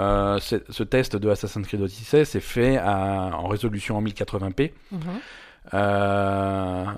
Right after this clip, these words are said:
Speaker 1: à trente images par seconde,
Speaker 2: Oui.
Speaker 1: et en son stéréo.
Speaker 2: Mhm.
Speaker 1: C'est pas la même chose que si tu veux streamer du, du quatre K,
Speaker 2: Mhm.
Speaker 1: euh, avec du H D R, du son surround à soixante images par seconde, c'est pas, pa-, c'est pas pareil, tu vois.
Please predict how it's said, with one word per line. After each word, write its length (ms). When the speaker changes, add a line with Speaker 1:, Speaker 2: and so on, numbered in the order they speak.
Speaker 1:
à 560
trente 260
images 200
par 140
seconde, 360
Speaker 2:
Oui. 240
Speaker 1:
et 60
en 80
son 200
stéréo. 460
Speaker 2:
Mhm. 280
Speaker 1:
C'est 120
pas 160
la 60
même 180
chose 180
que 80
si 140
tu 100
veux 80
streamer 400
du, 300
du 120
quatre 260
K, 80
Speaker 2:
Mhm. 180
Speaker 1:
euh, 840
avec 220
du 120
H 100
D 340
R, 60
du 80
son 200
surround 520
à 80
soixante 360
images 160
par 160
seconde, 480
c'est 120
pas, 120
pa-, 240
c'est 160
pas 100
pareil, 280
tu 100
vois. 120